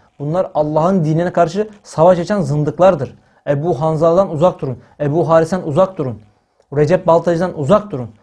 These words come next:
Süleyman Ateş'ten uzak durun. Uzak durun kardeşim. Dinleyeceğin üç dört tane hoca var. Sosyal medyada çıkan. Cübbeli Ahmet Hoca var.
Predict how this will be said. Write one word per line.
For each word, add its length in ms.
Süleyman 360
Ateş'ten 380
uzak 360
durun. 220
Uzak 280
durun 180
kardeşim. 520
Dinleyeceğin 500
üç 200
dört 180
tane 140
hoca 200
var. 100
Sosyal 380
medyada 340
çıkan. 300
Cübbeli 360
Ahmet 200
Hoca 220
var. 160